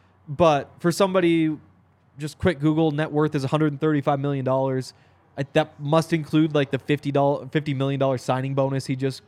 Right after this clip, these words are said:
brought home. Like, y-, I don't, I think in his situation, you're just making sure you get another big contract.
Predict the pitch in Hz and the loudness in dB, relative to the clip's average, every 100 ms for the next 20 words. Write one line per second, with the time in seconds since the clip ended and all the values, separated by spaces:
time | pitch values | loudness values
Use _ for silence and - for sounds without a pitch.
0 | - 135 143 147 156 151 - - _ _ | -4 -2 -2 0 0 0 -8 -20 _ _
1 | _ _ _ _ _ _ _ _ - 160 | _ _ _ _ _ _ _ _ -14 -8
2 | 147 147 - 180 196 208 175 - - _ | -6 -8 -6 0 4 4 4 -4 -18 _
3 | - - 190 226 208 - 170 156 175 147 | -20 -2 0 0 -4 -2 -2 2 2 2
4 | 160 147 139 135 123 120 135 147 160 - | -2 -2 -2 -2 -4 -6 -4 -2 -2 -4
5 | _ 139 147 151 139 151 135 113 117 147 | _ -6 -6 -6 -6 -4 -4 -8 -6 -2
6 | 180 - 190 202 202 180 196 - 202 202 | -2 -4 -2 0 2 2 -2 0 -4 -4
7 | - 196 196 | -2 -2 -2